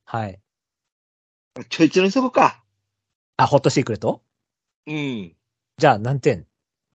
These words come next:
Speaker 2: えー、だから、えー、いや、九十五にしよう。
Speaker 1: 九十五。
Speaker 2: うん。
Speaker 1: おー、これはかなりいいラインでしたね。
Speaker 2: そうですね。
Speaker 1: じゃあ次行きたいと思いますよ。
Speaker 2: はい。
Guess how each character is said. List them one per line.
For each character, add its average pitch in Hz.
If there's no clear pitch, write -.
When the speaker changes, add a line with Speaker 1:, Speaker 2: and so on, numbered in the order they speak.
Speaker 2:
え 110
ー、 107
だ 110
か 107
ら、 95
え 95
ー、 -
い 104
や、 107
九 220
十 123
五 143
に 131
し 117
よ 101
う。 92
Speaker 1:
九 226
十 147
五。 147
Speaker 2:
う 147
ん。 135
Speaker 1:
お 147
ー、 -
こ 208
れ 269
は 269
か 294
な 208
り 120
い 131
い 123
ラ 98
イ 92
ン 85
で 80
し -
た 87
ね。 156
Speaker 2:
そ 143
う 127
で 104
す 98
ね。 101
Speaker 1:
じ 107
ゃ -
あ 101
次 180
行 117
き -
た 135
い 113
と 110
思 98
い 98
ま 98
す -
よ。 -
Speaker 2:
は 143
い。 -